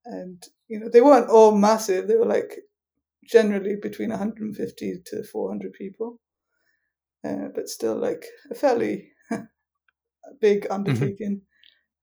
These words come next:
Speaker 1: Um, trying to <laughs> figure out how to do conferences in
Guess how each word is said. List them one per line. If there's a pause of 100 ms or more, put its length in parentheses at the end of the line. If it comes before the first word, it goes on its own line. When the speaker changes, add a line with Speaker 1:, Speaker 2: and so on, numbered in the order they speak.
(100)
Speaker 1:
Um, (120)
trying
to
<laughs>
figure
out
how
to
do (580)
conferences
in